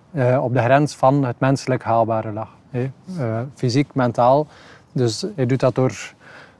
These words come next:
verschillende moeilijkheden toe te voegen aan die wedstrijd. Dat is extreme afstand enerzijds, maar extreme hoogteverschillen, extreme weersomstandigheden, eh, de tijd van het jaar waarin dat het plaatsvindt. Allemaal zaken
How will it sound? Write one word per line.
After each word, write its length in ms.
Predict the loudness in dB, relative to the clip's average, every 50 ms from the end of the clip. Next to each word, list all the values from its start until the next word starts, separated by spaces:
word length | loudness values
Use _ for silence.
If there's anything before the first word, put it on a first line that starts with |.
| _ _
verschillende 920 | -10 -10 -4 0 2 2 2 2 2 2 2 2 4 4 4 2 2 0 -2 -6 -14 -20 -20 -20 _ _
moeilijkheden 600 | 2 4 4 4 4 2 2 0 0 0 0 -2
toe 120 | -2 -2
te 120 | 0 0 2
voegen 240 | 2 2 2 2 2
aan 80 | 2
die 100 | 2 4
wedstrijd. 420 | 2 2 2 0 0 0 0 0 0
Dat 140 | 0 -2
is 240 | -2 -2 -4 -6 -10 -12 -18 -20 _ _ _
extreme 840 | -6 -6 -6 -4 0 2 4 4 4 4 4 4 4 4 2 0 0
afstand 460 | 2 2 2 2 2 0 2 2 2
enerzijds, 460 | 2 2 2 2 2 2 0 0 0
maar 140 | 0 0 0
extreme 400 | 0 -2 -4 -2 -2 0 0 0
hoogteverschillen, 880 | 0 -2 -4 -4 -4 -4 -4 -4 -4 -4 -4 -2 0 0 0 0 -2 -4 -8 -18 -20 -20 -20 -20 -20 _ _
extreme 380 | _ -12 -4 -2 0 2 2 2
weersomstandigheden, 1200 | 4 4 4 4 4 2 0 0 0 2 2 2 2 2 0 0 0 0 2 2 2 0 0 -2 -4 -10 -20 -20 _ _ _
eh, 260 | -6 -4 -2 0 0
de 120 | 0 -2 -2
tijd 220 | -2 -2 -2 0
van 140 | -2 -2 -2
het 120 | -2 -2
jaar 220 | 0 2 2 4 4
waarin 240 | 2 0 0 0 0
dat 120 | 0 0
het 140 | -2 -2 -2
plaatsvindt. 580 | 0 2 2 2 2 -2 -4 -6 -6 -6 -6 -6 -4
Allemaal 380 | -2 0 2 4 4 4 4
zaken 480 | 4 4 4 4 2 2 -2 -6 -6